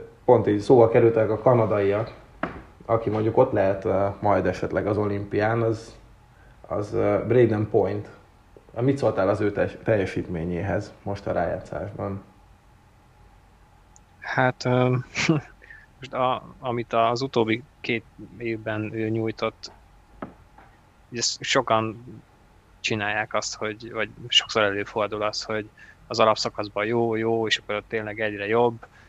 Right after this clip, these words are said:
Speaker 2: de, de az, hogy a play-offban is így, ilyet, ilyet produkált,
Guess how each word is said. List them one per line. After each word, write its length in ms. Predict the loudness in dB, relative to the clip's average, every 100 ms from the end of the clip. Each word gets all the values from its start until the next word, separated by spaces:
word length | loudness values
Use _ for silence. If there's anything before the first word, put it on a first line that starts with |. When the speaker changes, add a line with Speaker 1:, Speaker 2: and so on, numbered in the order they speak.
| -20 -16
Speaker 2:
de, 560 | 0 2 4 4 2 0 -12 _
de 100 | 2
az, 200 | 4 4
hogy 100 | 4
a 60 | 0
play-offban 500 | 4 6 6 4 4
is 180 | 4 2
így, 200 | 0 -2
ilyet, 320 | 2 4 4 0
ilyet 260 | -2 -2 0
produkált, 680 | 0 0 0 2 2 -2